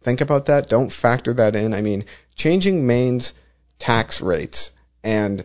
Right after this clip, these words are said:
making it easier to start a business here would do so much more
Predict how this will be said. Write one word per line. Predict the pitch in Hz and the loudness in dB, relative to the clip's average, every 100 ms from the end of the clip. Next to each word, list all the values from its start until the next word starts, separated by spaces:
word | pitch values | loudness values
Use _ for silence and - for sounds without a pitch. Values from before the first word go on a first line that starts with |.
| - | -10
making | 110 143 160 156 | -2 -2 0 -2
it | 147 120 | -2 -4
easier | 127 127 113 | -4 -2 -2
to | 107 107 | -2 -2
start | 110 104 | 2 2
a | |
business | 95 107 104 90 | 0 -4 -4 -6
here | 80 | -6
would | 98 104 | -6 -4
do | 127 | -4
so | 117 - 175 208 | -2 -2 0 0
much | 175 - 104 | -2 -4 -2
more | 107 104 87 85 | 0 0 -2 -6